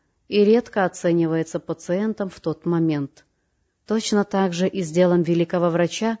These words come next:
восстановителя, жизнедателя. Он ранит, чтобы излечить, а скорбь и отсеивание в церкви и мире —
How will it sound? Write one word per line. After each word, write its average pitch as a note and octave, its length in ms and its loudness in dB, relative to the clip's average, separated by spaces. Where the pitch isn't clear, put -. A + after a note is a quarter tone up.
восстановителя, F#3 1120 0
жизнедателя. E3+ 1040 0
Он F#3+ 200 2
ранит, G#3+ 540 0
чтобы A#3+ 440 2
излечить, A3+ 800 -4
а F#3+ 120 -2
скорбь - 580 -2
и G3 80 -4
отсеивание E3+ 1160 0
в D#3+ 180 -14
церкви G#3+ 520 -6
и E3+ 240 -2
мире — A3+ 480 0